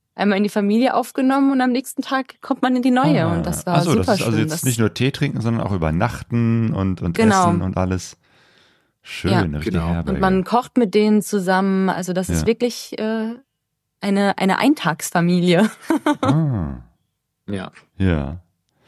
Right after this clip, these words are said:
Speaker 2: Und Nepal, was, was war für euch der Moment, wenn ihr zurück an Nepal denkt?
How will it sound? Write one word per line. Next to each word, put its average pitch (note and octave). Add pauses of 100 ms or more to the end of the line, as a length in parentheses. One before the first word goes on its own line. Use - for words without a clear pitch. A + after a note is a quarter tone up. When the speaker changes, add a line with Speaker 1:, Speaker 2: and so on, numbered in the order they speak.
(560)
Speaker 2:
Und G#2+
Nepal, D2
was, -
was G2+
war F#2
für -
euch F2+ (460)
der F#2+
Moment, F2
wenn E2+
ihr E2+
zurück E2+
an D#2+
Nepal D2
denkt? C2